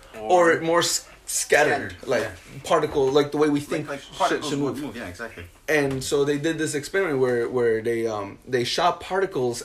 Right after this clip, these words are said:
Speaker 1: at this, uh, plate, but the plate had little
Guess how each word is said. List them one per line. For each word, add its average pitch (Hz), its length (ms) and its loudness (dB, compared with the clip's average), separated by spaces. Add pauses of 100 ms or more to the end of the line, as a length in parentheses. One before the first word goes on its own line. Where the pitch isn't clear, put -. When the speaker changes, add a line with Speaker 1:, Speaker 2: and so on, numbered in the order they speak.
Speaker 1:
at 143 220 0
this, 120 360 0
uh, 107 240 -2
plate, - 560 -8 (320)
but 127 360 0
the 120 80 0
plate 175 400 -2
had 135 240 0
little 131 580 2